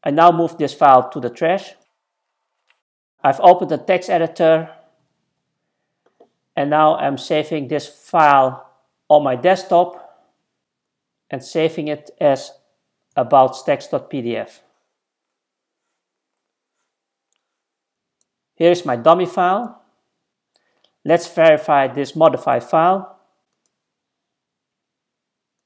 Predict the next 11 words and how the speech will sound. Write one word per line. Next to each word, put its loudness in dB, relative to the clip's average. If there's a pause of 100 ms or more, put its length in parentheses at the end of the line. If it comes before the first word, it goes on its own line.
(1120)
The -8
verification 0
has -4
failed. -2 (960)
The -10
signature -4
and -6
data -2
do -6
not -4
match. -10